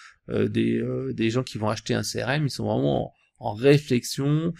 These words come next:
vaut mieux travailler sur, euh, par exemple, euh, bah, c-, comme je disais, cahier des charges de modèle de C R M, enfin de projet de C R M, ou travailler sur, euh, un C R M pour Salesforce, des mots-clés comme ça, C R M pour Salesforce, ou des choses comme ça, enfin, Salesforce,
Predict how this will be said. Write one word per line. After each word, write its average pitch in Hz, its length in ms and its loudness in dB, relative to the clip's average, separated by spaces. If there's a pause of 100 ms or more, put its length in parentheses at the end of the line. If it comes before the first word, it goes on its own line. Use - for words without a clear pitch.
(220)
vaut 117 100 4
mieux 135 180 6
travailler 117 440 2
sur, 110 500 0
euh, 104 40 0
par 107 140 -4
exemple, 117 320 -6
euh, 135 340 -6
bah, 139 240 -6
c-, - 340 -14
comme 107 100 -6
je 101 40 -4
disais, 117 100 -6
cahier 107 200 2
des 104 100 0
charges 110 240 -2
de 107 80 -4
modèle 107 280 -6
de 113 100 -10
C - 240 -10
R 107 80 -4
M, 135 460 0 (260)
enfin 110 120 2
de 104 100 0
projet 101 320 -2
de - 60 -10
C - 140 -6
R 98 120 -6
M, 151 240 2 (320)
ou 117 100 -4
travailler 113 420 4
sur, 113 520 0
euh, 104 520 0 (100)
un 104 180 -6
C 120 260 2
R 113 80 2
M 117 160 2
pour 110 160 -8
Salesforce, 127 640 -2
des 107 80 -6
mots-clés 101 240 -8
comme 104 160 -6
ça, - 120 -2
C - 180 -4
R 107 60 2
M 107 80 -4
pour 107 140 -12
Salesforce, - 540 -4
ou 110 40 -8
des 104 60 -14
choses 104 200 -18
comme - 120 -20
ça, - 120 -20
enfin, 107 120 0
Salesforce, - 440 -8